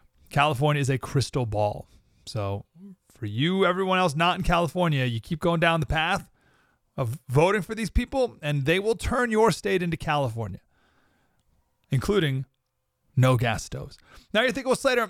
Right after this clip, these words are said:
you just said, uh, that's in, in new construction, new houses, new apartment complexes." But what's the big deal? You already have a house.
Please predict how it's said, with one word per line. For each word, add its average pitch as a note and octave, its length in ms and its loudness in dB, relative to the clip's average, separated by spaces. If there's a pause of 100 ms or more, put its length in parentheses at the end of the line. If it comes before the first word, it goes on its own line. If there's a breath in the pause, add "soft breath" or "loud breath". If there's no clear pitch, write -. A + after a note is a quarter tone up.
(160)
you A#3 220 0
just A#3+ 180 -2
said, G#3 340 -2
uh, F3+ 260 -8
that's F#3 180 0
in, F3+ 220 -2
in D#3+ 280 4
new F#3+ 260 6
construction, - 640 -6 (100)
new B2 180 -2
houses, D3 560 0
new B2 260 2
apartment A#2+ 380 -2
complexes." A#2 640 -10 (720 soft breath)
But A3+ 120 2
what's A#3+ 140 4
the B3+ 80 -2
big G#3+ 140 -2
deal? G3+ 180 2
You D3 220 4
already D#3 220 2
have E3+ 260 0
a D#3 60 -6
house. - 360 -16